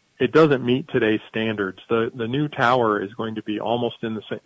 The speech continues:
same location. It's gonna be just a little bit east of the old tower,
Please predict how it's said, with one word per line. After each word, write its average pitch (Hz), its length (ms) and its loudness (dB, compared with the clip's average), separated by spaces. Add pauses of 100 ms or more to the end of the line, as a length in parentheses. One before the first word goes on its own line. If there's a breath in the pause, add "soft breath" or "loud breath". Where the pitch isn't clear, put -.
(120)
same 117 180 -2
location. 110 500 -2
It's 87 100 -12
gonna 120 100 -8
be 107 260 -2
just 127 180 -6
a 104 40 2
little 123 160 0
bit 117 160 -2
east 120 320 -12
of 104 80 0
the 104 80 -2
old 117 220 0
tower, 101 440 -2